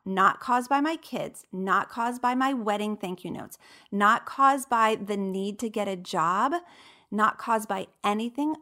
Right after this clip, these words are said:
other than my thoughts, okay? I understand now that overwhelm is optional. Hear me, my friend. Overwhelm is optional. It might be our default setting. It might be our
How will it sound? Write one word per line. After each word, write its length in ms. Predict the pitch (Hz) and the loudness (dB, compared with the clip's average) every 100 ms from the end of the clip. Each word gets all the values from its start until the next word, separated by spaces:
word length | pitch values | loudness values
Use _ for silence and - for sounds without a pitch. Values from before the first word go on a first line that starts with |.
| - | -4
other 380 | 202 202 196 | -2 0 -2
than 380 | 190 175 185 185 | -2 -4 -4 -4
my 180 | 180 180 | -4 -6
thoughts, 800 | - - - - _ - - - _ | -8 -4 -4 -6 _ -16 -16 -18 _
okay? 420 | - 196 277 349 _ _ _ _ | -8 -6 -6 -8 _ _ _ _
I 160 | 226 254 | -4 0
understand 840 | 254 254 226 - - 220 269 311 | 0 -2 -6 -12 -10 -6 0 0
now 380 | 226 185 180 202 _ | 2 2 0 -2 _
that 200 | - 220 _ | -4 -4 _
overwhelm 680 | 220 240 269 254 185 180 175 - | 0 0 0 -2 -2 -2 -6 -10
is 160 | 202 190 - - | -12 -14 -16 -14
optional. 1200 | - 233 - - 269 254 247 240 226 208 160 - _ _ _ _ | -10 -10 -8 -6 0 2 2 4 6 6 4 -2 _ _ _ _
Hear 380 | - 311 381 | -6 0 0
me, 160 | 370 269 | 2 2
my 160 | 202 190 | 0 -4
friend. 420 | - - - - _ _ _ - - _ _ - | -6 -6 -8 -14 _ _ _ -20 -20 _ _ 2
Overwhelm 560 | 262 294 320 277 247 240 | 2 2 2 4 4 0
is 160 | 226 - | -6 -6
optional. 560 | - 190 - 190 156 185 - | -2 -2 -4 -6 -6 -4 2
It 160 | 262 | 2
might 540 | 233 214 226 294 - 202 | 4 0 0 0 -4 -6
be 240 | 220 220 - | -4 -4 -2
our 260 | 196 196 190 | 0 0 -2
default 560 | 180 196 196 196 180 | -4 -8 -4 -4 -4
setting. 360 | - 180 165 - | -6 -6 -6 -6
It 200 | 233 233 | -6 -4
might 340 | 208 214 254 | -2 -2 -4
be 180 | 240 247 - | -4 -4 -2
our 300 | 208 196 | 0 0